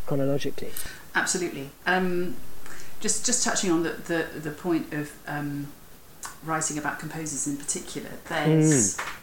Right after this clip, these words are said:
Speaker 2: uh, there's a, there's an interesting point about it, the fact that it differentiates from, um, books about composers' works. So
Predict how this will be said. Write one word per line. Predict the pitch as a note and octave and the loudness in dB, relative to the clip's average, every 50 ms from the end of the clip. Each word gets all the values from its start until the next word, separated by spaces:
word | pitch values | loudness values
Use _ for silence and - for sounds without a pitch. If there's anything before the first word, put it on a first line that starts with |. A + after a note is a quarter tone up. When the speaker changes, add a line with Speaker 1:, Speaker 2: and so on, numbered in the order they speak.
| - | -2
Speaker 2:
uh, | D3+ D3 D3 D3 C#3+ C#3+ C#3+ C#3+ C#3+ - - - - - - - - - - - - - - - - - | -2 0 0 0 0 0 0 -2 -2 -2 -4 -4 -4 -4 -4 -4 -4 -4 -4 -4 -4 -4 -4 -6 -6 -4
there's | - F3+ E3+ - | -2 -2 -2 -2
a, | E3+ | -2
there's | - - F3 D#3+ D#3 | -2 -2 -2 -2 -2
an | E3+ E3 | -2 0
interesting | E3+ E3+ E3+ - D#3 - - - E3 D#3 D3+ C#3+ C#3 - - - - - - | -2 -2 -2 -2 0 0 0 0 0 0 0 0 -2 -4 -8 -12 -12 -14 -12
point | - - F3 D#3+ D#3 - | -10 -6 -2 -2 -2 -2
about | - D#3 D3 D3+ - - | -2 -4 -4 -4 -4 -6
it, | - - - - - - | -8 -8 -8 -8 -8 -8
the | D3+ | -10
fact | D#3 - F3+ - - | -10 -8 -8 -6 -6
that | D#3+ C#3+ - | -6 -6 -6
it | - | -6
differentiates | E3 D#3 - E3 D3+ B2 - - D#3+ C#3+ C#3+ - - - - | -6 -8 -6 -6 -6 -4 -6 -6 -6 -6 -6 -4 -4 -4 -4
from, | - D#3+ D3 C#3+ C#3 C#3 C#3 C3+ C3+ - - - | -2 -4 -4 -4 -4 -4 -4 -4 -6 -6 -10 -12
um, | C3+ C3+ C3+ C3 G#2+ - - - - - | -10 -8 -6 -6 -8 -10 -14 -16 -14 -8
books | - E3 D3 - - - | -6 -4 -4 -2 -2 -4
about | D#3 D3 C3+ - - | -2 -2 -4 -6 -4
composers' | - D3 D3 - C#3 C3 - C3 A#2+ - - - - - - C#3+ | -6 -8 -8 -8 -8 -8 -8 -8 -8 -8 -10 -12 -16 -14 -10 -8
works. | D3 E3 E3+ C#3 - - - - - - - | -6 -4 -2 -4 -4 -4 -8 -8 -6 -4 -2
So | - - - - - - D3+ C#3+ | -2 -2 -2 -2 -2 -2 -2 -4